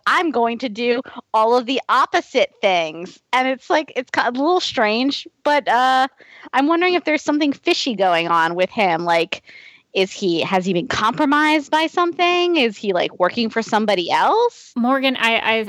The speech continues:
Speaker 2: I, I thought we had already understood that this show doesn't really stick to continuity v-, very well,
Speaker 1: <laughs>
Speaker 2: and, uh, the rules don't always apply. So I don't know why you would assume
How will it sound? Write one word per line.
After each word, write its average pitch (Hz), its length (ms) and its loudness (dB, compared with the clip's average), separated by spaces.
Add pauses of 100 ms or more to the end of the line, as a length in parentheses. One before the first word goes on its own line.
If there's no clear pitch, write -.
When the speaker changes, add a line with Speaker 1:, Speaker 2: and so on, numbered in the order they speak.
Speaker 2:
I, 220 120 -2
I 220 40 -4
thought 254 340 -2
we 254 180 -2
had 220 180 -2
already 208 380 -2
understood 202 880 -2
that 190 160 -6
this 190 140 -6
show 208 760 -2 (420)
doesn't 262 280 0
really 254 220 2
stick - 560 -4
to 214 160 -6
continuity 220 840 -2 (300)
v-, - 280 -2 (140)
very 262 280 -2
well, 269 300 -2
Speaker 1:
<laughs> - 20 -2
Speaker 2:
and, 240 280 -2
uh, 220 400 0
the 202 120 -8
rules 247 340 -2
don't 240 220 -2
always 233 340 0
apply. 302 680 -2 (160)
So - 200 -2
I 294 80 2
don't 339 180 0
know 311 100 2
why 254 300 0
you 294 200 0
would 233 140 2
assume 240 760 0